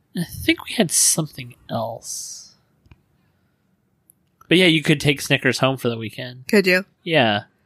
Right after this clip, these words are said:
Speaker 1: We did that a couple times. That's kinda cool.
Speaker 2: Yeah.
Speaker 1: I had a hamster. I got a hamster af-, really close after that.
Speaker 2: Yeah.
Speaker 1: I wanted
Speaker 2: Sparky?
Speaker 1: a hamster. Yeah, Sparky.
Speaker 2: Yeah.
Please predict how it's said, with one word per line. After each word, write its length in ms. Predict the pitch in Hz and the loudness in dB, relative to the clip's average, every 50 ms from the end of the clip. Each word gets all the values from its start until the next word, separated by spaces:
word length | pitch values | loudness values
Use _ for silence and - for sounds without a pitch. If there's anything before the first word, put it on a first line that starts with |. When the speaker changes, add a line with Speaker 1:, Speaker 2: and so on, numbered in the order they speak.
| _ _ _ - | _ _ _ -4
Speaker 1:
We 80 | 147 | -2
did 160 | 127 127 113 113 | 0 0 0 -2
that 140 | 110 110 | -4 -6
a 40 | 107 | -6
couple 260 | - - 117 120 120 | -6 -8 -8 -8 -8
times. 500 | 110 - 123 113 113 127 139 - - - _ _ _ _ _ - | -8 -6 -8 -6 -6 -8 -12 -14 -18 -20 _ _ _ _ _ -8
That's 160 | 226 214 - | -6 -6 -4
kinda 240 | - - 120 117 107 | -4 -4 -4 -4 -4
cool. 360 | - - 120 120 131 143 - _ _ _ | -6 -6 -6 -6 -6 -10 -12 _ _ _
Speaker 2:
Yeah. 300 | 254 226 202 180 185 185 - _ _ _ - | 0 2 2 2 2 0 -4 _ _ _ -4
Speaker 1:
I 80 | 147 156 | -2 0
had 180 | 165 180 170 | 2 2 2
a 40 | 147 | 2
hamster. 400 | 139 143 147 151 143 - 131 127 127 | 2 2 0 0 0 -2 0 0 2
I 40 | |
got 140 | 127 139 135 | 2 2 0
a 20 | 123 | 0
hamster 420 | 139 143 139 - 131 120 123 - - | 0 -2 -2 0 0 -2 -2 0 0
af-, 260 | 131 120 123 120 - - | 0 0 0 0 -2 -8
really 400 | 131 127 139 156 170 180 165 147 | -10 -4 -2 0 2 2 2 2
close 320 | - - 143 139 120 - | 0 0 0 0 2 2
after 300 | 127 120 120 - - 117 | 0 0 0 -2 -4 -6
that. 280 | 107 107 104 104 113 - _ _ - | -6 -6 -6 -6 -8 -10 _ _ -2
Speaker 2:
Yeah. 260 | 202 190 165 156 185 - _ _ _ _ _ _ _ _ _ _ _ | 0 2 2 2 0 -2 _ _ _ _ _ _ _ _ _ _ _
Speaker 1:
I 60 | 156 | 0
wanted 200 | 143 143 139 131 131 | 2 2 2 4 4
Speaker 2:
Sparky? 200 | 196 190 190 143 | 4 4 4 2
Speaker 1:
a 60 | 123 | -2
hamster. 260 | 110 139 - 131 - - | -2 -4 -6 -8 -10 -4
Yeah, 200 | - 190 240 208 | 0 0 0 0
Sparky. 520 | 156 - - 175 190 190 - 143 135 131 - _ _ _ _ _ _ | 0 -2 0 0 0 0 0 -4 -8 -8 -10 _ _ _ _ _ _
Speaker 2:
Yeah. 160 | 240 214 214 | -8 -6 -6